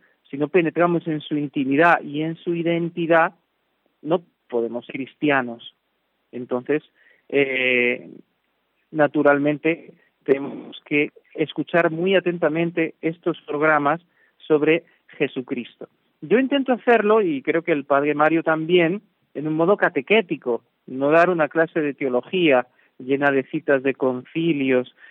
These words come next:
y de citas bíblicas numerosas y de exégesis bíblica, ¿no? Eh, queremos hacer un programa catequético porque es un programa sobre el cate-, catecismo y más aún, es un programa sobre el compendio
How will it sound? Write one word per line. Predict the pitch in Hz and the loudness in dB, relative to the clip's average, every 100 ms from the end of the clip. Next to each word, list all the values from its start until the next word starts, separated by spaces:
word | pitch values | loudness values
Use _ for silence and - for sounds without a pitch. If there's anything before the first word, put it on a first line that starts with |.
| _ | _
y | 139 139 131 127 | -4 -2 0 0
de | 131 | 0
citas | - 160 139 131 | -2 0 0 2
bíblicas | 160 156 139 143 139 | 0 0 0 0 0
numerosas | 143 131 131 160 143 135 127 - - - - | -2 2 4 4 2 0 0 -2 -18 -16 -6
y | 143 135 | -2 2
de | 127 131 123 | 4 4 2
exégesis | - 143 - 139 147 135 | 0 -2 -2 -6 -8 -2
bíblica, | 170 175 135 131 | 0 0 2 2
¿no? | 147 190 - - _ - | 2 0 -2 -20 _ -6
Eh, | 143 139 | -2 -2
queremos | 131 135 139 165 | 0 0 0 -2
hacer | 170 180 | -2 0
un | 175 | 0
programa | 170 147 147 175 | 2 4 4 2
catequético | 165 147 131 143 180 202 | 0 0 -2 -4 0 0
porque | 175 143 143 135 | 0 -2 2 2
es | 151 | 2
un | 180 170 170 | -2 -8 0
programa | 175 170 139 | 2 4 2
sobre | - 175 | 2 0
el | 196 | 2
cate-, | 185 180 175 - 165 | 2 0 -6 -12 -4
catecismo | 175 175 175 214 208 202 294 - _ _ - | -2 0 -2 -4 -2 -2 -2 -10 _ _ -12
y | 147 | -2
más | 143 170 | 0 2
aún, | 147 190 196 | 2 2 2
es | 127 | -4
un | 139 | -6
programa | 127 131 156 208 | 0 2 2 0
sobre | - 190 208 - | 0 2 0 -2
el | 151 147 139 | -2 -2 -2
compendio | - 135 135 127 180 175 127 120 | -2 -2 0 0 2 2 0 -2